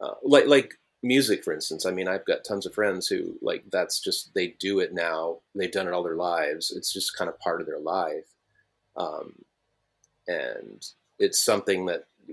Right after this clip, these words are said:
w-, even when they were young, I mean, that's what they loved. So that, that was their art form that they, they can't, they can't not do it. You know what I mean? And it sounds like that was similar for you. It's like, 'cause it just kept surfacing,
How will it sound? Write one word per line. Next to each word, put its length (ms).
w-, 360
even 240
when 100
they 100
were 60
young, 300
I 40
mean, 120
that's 240
what 80
they 120
loved. 280
So 280
that, 200
that 140
was 140
their 160
art 180
form 200
that 180
they, 320
they 80
can't, 360
they 80
can't 280
not 280
do 200
it. 200
You 120
know 80
what 80
I 80
mean? 140
And 100
it 60
sounds 260
like 160
that 140
was 160
similar 240
for 120
you. 220
It's 140
like, 220
'cause 120
it 100
just 160
kept 220
surfacing, 800